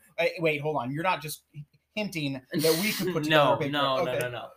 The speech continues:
Speaker 1: Who
Speaker 2: No, so it's a future, um, well, so, so it's a comic by the name of Mister Ryan Sickler,
Speaker 1: Oh, okay.
Speaker 2: who
Speaker 1: Uh-huh.
Speaker 2: does, his original podcast, um, was, uh, The Crab Feast, where he would interview comedians, have them tell wild stories.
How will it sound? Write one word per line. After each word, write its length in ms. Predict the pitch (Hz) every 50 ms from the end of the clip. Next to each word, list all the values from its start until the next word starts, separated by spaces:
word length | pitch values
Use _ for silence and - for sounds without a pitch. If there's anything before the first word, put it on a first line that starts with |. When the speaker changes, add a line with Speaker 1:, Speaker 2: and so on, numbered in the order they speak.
| _ 156
Speaker 1:
Who 160 | 175 262 285
Speaker 2:
No, 260 | 147 160 170 156 147 143
so 240 | - - 190 180
it's 140 | 170 160 -
a 140 | 180 151 160
future, 760 | - - 165 180 196 196 - - 202 196 190 190 185 165 - 156
um, 180 | 160 160 156
well, 240 | 156 170 180 165 180
so, 220 | - - 196 185
so 120 | 170 - 196
it's 120 | 170 -
a 40 | 156
comic 400 | - - 175 175 160 139 135 - _
by 80 | 135
the 80 | 135 143
name 140 | 147 147 139
of 100 | 135 135 - - -
Mister 240 | 143 - - 147 127
Ryan 320 | 117 127 123 131 147 147 151
Sickler, 520 | - - 160 143 - - 110 110 123 160 - _
Speaker 1:
Oh, 220 | - 262 285 262 220
okay. 240 | 220 220 208 214 -
Speaker 2:
who 160 | - 170 160
Speaker 1:
Uh-huh. 100 | 156 160
Speaker 2:
does, 440 | 165 160 156 151 151 151 147 147 -
his 280 | - 196 180 165 156 160 -
original 400 | 151 143 170 175 185 196 180 180
podcast, 800 | - 156 135 135 135 - 156 135 127 123 123 123 - - - - _ 135 135 127 -
um, 440 | 135 135 135 135 131 131 127 127 123
was, 500 | 120 131 139 135 127 127 127 123 120 - -
uh, 140 | 123 123 120
The 100 | 117 120
Crab 320 | - - 127 135 143 135 -
Feast, 320 | - 110 98 92 - -
where 120 | - 113 95
he 100 | 117 127
would 160 | 120 117 -
interview 460 | 127 127 123 120 117 113 117 117 113
comedians, 800 | - 127 123 127 131 123 117 110 107 107 113 120 - - - - _ _ _
have 160 | - 127 131 123
them 80 | 123
tell 160 | 120 139 120
wild 240 | 117 113 104 107 110
stories. 640 | - - 123 117 104 107 107 107 127 - - -